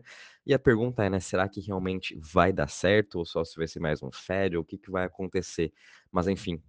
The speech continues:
ela já tá ali quase batendo os três dólares e não para de subir.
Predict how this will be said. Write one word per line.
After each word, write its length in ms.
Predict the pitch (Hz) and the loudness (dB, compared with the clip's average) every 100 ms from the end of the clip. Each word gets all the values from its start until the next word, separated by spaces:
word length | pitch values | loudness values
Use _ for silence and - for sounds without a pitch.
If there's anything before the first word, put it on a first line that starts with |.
| _ | _
ela 220 | 80 85 | -2 2
já 140 | 85 92 | 2 0
tá 100 | 87 | 0
ali 140 | 87 | -2
quase 320 | 71 95 95 | -2 -4 -2
batendo 380 | 90 87 - 92 | -4 -4 -4 -8
os 140 | 87 | -8
três 320 | - 92 95 80 | -4 0 0 0
dólares 480 | 82 90 92 92 - | -2 0 -2 -6 -10
e 80 | 85 | -8
não 200 | 85 87 | -6 -2
para 240 | 82 80 | 0 0
de 120 | - | -2
subir. 400 | - 78 80 110 | -8 -8 -4 -4